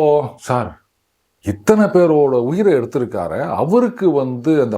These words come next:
பாவமெல்லாம் சேராதா?" அப்படின்னா சேராது. எப்ப சேராது அப்படின்னா,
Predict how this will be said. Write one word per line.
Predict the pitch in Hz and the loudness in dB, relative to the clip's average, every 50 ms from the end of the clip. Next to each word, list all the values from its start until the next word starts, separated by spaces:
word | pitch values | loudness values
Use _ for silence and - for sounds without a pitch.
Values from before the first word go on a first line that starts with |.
| - - | -2 0
பாவமெல்லாம் | 127 160 185 180 165 151 135 127 117 120 123 123 113 - | 2 2 2 0 -2 -4 -6 -4 -4 -4 -6 -6 -8 -10
சேராதா?" | - 113 127 131 123 113 107 98 107 104 107 | -6 -4 -4 -2 -2 -2 -4 -4 -4 -4 -4
அப்படின்னா | 98 - - 98 95 92 92 127 160 147 110 123 - - - - _ _ - - | -4 -6 -8 -12 -12 -10 -6 -2 0 0 0 -2 -4 -8 -18 -20 _ _ -6 0
சேராது. | 214 226 226 214 185 123 101 92 - - - _ _ _ | 2 2 4 2 2 0 -2 -4 -6 -12 -16 _ _ _
எப்ப | - 120 170 208 220 - - 302 277 - - | -2 2 2 2 2 2 2 2 2 2 0
சேராது | 175 190 202 202 190 175 165 156 139 151 160 151 | -2 -2 0 0 0 0 0 0 -2 -4 -6 -6
அப்படின்னா, | 113 123 123 - 135 123 117 107 123 185 | -6 -8 -8 -8 -6 -6 -6 -6 -6 -6